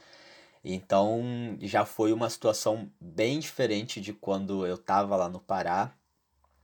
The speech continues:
É, até porque Macaé, apesar de não ser capital, é uma cidade voltada pro petróleo, então já, já tem uma vibe mais urbana, é uma cidade maior do que a que eu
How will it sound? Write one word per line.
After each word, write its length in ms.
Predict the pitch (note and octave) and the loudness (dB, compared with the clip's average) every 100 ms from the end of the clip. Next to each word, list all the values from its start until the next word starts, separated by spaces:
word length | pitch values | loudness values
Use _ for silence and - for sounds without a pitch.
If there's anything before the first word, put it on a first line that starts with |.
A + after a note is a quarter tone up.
| _ - | _ -12
É, 520 | F2 F#2 F2 F2+ E2+ E2+ | -4 -2 0 0 -2 -2
até 280 | F#2 - G#2+ | -2 0 0
porque 480 | - A2+ - - G2 | 0 -8 -6 -4 -2
Macaé, 460 | F#2+ F#2 G2 F#2 | -2 -2 0 2
apesar 400 | F2+ - F#2 F#2 | 0 -2 0 0
de 140 | F#2 F#2+ | 0 -4
não 120 | G2 | -6
ser 220 | - G2 | -6 -6
capital, 640 | - - - F2+ F2 F2+ - _ - - _ | -6 -10 -2 2 2 2 -8 _ -20 -20 _
é 140 | - F#2 | -4 -2
uma 160 | F#2+ | -2
cidade 480 | G2 G2 F#2 F#2 F#2 | -8 -2 0 0 -2
voltada 480 | F#2 F#2 - G2+ A2 | -4 -4 2 4 2
pro 140 | G2+ | -4
petróleo, 720 | - G2 - F#2+ G2+ A2+ G#2 | -10 -10 -6 -2 2 4 2
então 360 | F#2+ G2 F#2+ F#2+ | -2 -4 -4 -2
já, 400 | F#2+ F#2+ F2+ E2+ | -2 -2 0 -2
já 200 | - - | -4 -4
tem 500 | F2+ - F#2 F#2 F2+ - - _ - | -4 -2 -4 -4 -8 -12 -20 _ -10
uma 220 | F#2 F2 | -4 -2
vibe 300 | F#2 F2+ F#2 | 0 0 0
mais 280 | F2+ F#2+ G#2 | 0 0 -2
urbana, 680 | G2 E2 F#2+ G#2+ G#2 F#2 | -8 -4 0 2 0 -2
é 40 | F2+ | -4
uma 160 | F#2 | -6
cidade 480 | F2+ E2 F2+ F2 - | -8 -4 -2 -2 -6
maior 380 | F2+ F2+ F2+ F#2 | -4 0 0 -2
do 100 | F2 | -8
que 340 | - F#2 E2+ - | -6 -2 -2 -4
a 100 | - | -8
que 160 | - | -6
eu 180 | F2 - | -6 -6